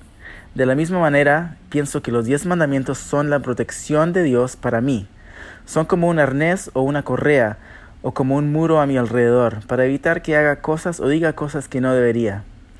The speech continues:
para guardarme del pecado. Y sabemos, según Romanos capítulo seis, versículo veintitrés, que la paga del pecado es muerte.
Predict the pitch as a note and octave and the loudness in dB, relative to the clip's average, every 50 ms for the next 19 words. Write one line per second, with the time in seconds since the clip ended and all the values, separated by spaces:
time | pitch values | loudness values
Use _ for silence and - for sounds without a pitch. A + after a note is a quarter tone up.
0 | - - - - - - - B2 A#2 A#2+ A#2+ A#2 A#2 A#2 A#2+ A#2+ C3 C3+ C3+ D3 | -20 -20 -20 -20 -20 -10 -6 -2 -2 0 0 0 0 0 2 2 2 2 2 0
1 | D3 D3 C#3 B2 A#2+ A#2 - A#2 - - A#2 G#2+ F#2+ F#2 G2+ G2+ - - - - | -2 -4 -2 -4 -4 -6 -6 -8 -6 -2 -2 0 0 -2 -4 -8 -14 -20 -20 -20
2 | - - - - F3 G3 G3+ G3+ - - - - - - - - - C#3+ C#3 C#3+ | -20 -14 -8 -4 -2 -2 -2 -2 -6 -10 -18 -20 -20 -20 -20 -4 0 2 4 4
3 | D3+ D#3 D#3+ F3 - - - - - - - - - - - - - - - - | 4 2 0 -2 -4 -8 -14 -18 -20 -20 -20 -20 -20 -20 -18 -18 -14 -12 -10 -2
4 | - D#3 C#3 C#3+ D3 C#3+ C#3+ - - - B2+ C3 C3 C3+ C3+ C#3 C#3 C3 - B2+ | 0 2 2 4 2 2 0 -2 -2 0 0 2 4 4 2 2 -2 -4 -6 -6
5 | A#2 C3 A#2+ C3+ B2 A#2 A2 - - B2+ B2+ A#2 G#2+ A2+ G#2+ - C3 B2 - B2 | -6 -4 -2 -2 -2 -2 -2 -2 -2 -2 -2 -2 -4 -6 -6 -6 -6 -4 -2 -2
6 | B2 A#2+ A2+ G#2+ A2+ G#2 - A#2 B2 D3+ F3 - - - - - - - - - | -2 -2 -2 -4 -6 -4 0 0 0 0 -2 -6 -14 -18 -20 -20 -20 -20 -20 -4
7 | - C#3 B2+ - - A#2 A2+ A2 - - B2+ B2+ C3 C#3 C#3 C#3+ D3+ C#3+ - C#3 | -2 -2 -2 0 -2 -4 -4 -4 -2 0 2 2 4 4 4 2 2 -2 -4 -6
8 | - - A2+ A2+ A#2 B2 - B2+ B2 - D#3 D#3+ E3 E3+ - - A2+ G#2 | -4 -2 0 0 0 -2 -4 -6 -8 -4 -2 -2 -2 -2 -4 -6 -8 -8